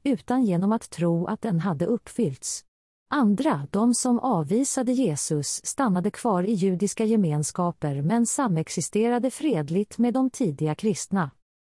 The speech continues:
Endast en liten radikal fraktion avvisade Kristus med fientlighet, kallade honom en falsk profet och, enligt vissa talmudiska texter, hånade honom till och med som kokande i exkrementer i helvetet.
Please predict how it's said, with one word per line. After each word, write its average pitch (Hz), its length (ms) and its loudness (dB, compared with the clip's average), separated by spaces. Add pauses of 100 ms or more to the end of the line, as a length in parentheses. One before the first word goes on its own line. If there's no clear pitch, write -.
(160)
Endast 165 420 0
en 208 140 4
liten 233 540 2
radikal 202 580 0
fraktion 175 600 0
avvisade 214 680 0
Kristus - 680 -2
med 156 260 0
fientlighet, 185 880 -2 (280)
kallade 196 400 2
honom 170 480 2
en 196 160 2
falsk 151 480 -4
profet 226 520 -2
och, 170 280 -4
enligt 220 440 0
vissa 208 340 0
talmudiska 160 680 0
texter, 156 680 -2
hånade 196 440 2
honom 240 380 2
till 220 220 -2
och 247 80 2
med 156 280 0
som 208 200 0
kokande 190 600 0
i 214 160 0
exkrementer 160 920 -2
i 262 80 0
helvetet. 143 720 -4